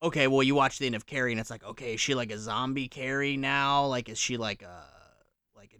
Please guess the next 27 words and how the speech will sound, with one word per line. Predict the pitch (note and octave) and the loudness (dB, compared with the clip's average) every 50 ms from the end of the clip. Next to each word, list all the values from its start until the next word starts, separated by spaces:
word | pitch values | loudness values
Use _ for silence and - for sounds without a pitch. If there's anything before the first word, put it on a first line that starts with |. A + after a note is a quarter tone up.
| A2+ - | -18 -10
demon? | D3 D#3 D#3 D#3 D3 D3 C#3+ C#3+ C#3+ | -2 0 2 4 4 4 4 4 2
Like, | C3+ A#2+ A#2 - | 2 0 -2 -2
what | B2+ D3 C#3 | -4 -4 -2
happened? | - C#3+ C#3 C3 - D#3+ F#3 | 2 2 2 2 0 0 2
It's | F#3 | 4
like, | A3+ A#3 A#3+ | 4 4 6
no, | B3+ B3+ B3 A#3+ A#3+ | 8 10 10 10 10
it's | A#3 - | 8 6
just | - A3 - - | 4 0 -2 -4
a | |
cool | - - G3+ F#3+ F3+ | -2 2 6 8 10
way | D#3 D3+ D3 | 10 10 10
for | C#3+ - D3 C3 | 8 6 0 4
them | C3 C3 C3 C3 B2+ B2 B2 A#2+ _ _ _ _ _ _ _ _ | 6 6 6 6 4 2 0 -2 _ _ _ _ _ _ _ _
to | - - - | -16 -12 -4
end | D#3 D3 D3 C#3+ C#3 | -2 0 2 2 4
the | C3+ | 4
movie. | B2 A#2+ A#2+ B2 A#2 B2 A#2+ | 4 4 2 2 4 4 4
It | A#2+ | 4
was | A#2+ B2 A2+ | 2 2 0
an | B2 A#2 | -2 -6
end | - - C#3+ C#3 C#3 C#3 C#3 | -6 -2 -2 0 0 0 0
jump | B2+ C3 B2 A#2 A#2+ A#2 | 2 2 2 2 2 0
scare, | - - - B2+ A2+ A2 A2+ A2+ A2 A2 | -4 -6 -4 -4 -2 0 2 2 2 2
and | G#2+ G#2+ | 0 0
it | |
was | G#2+ G#2 G#2 G#2 - - - | -2 -4 -4 -4 -6 -10 -12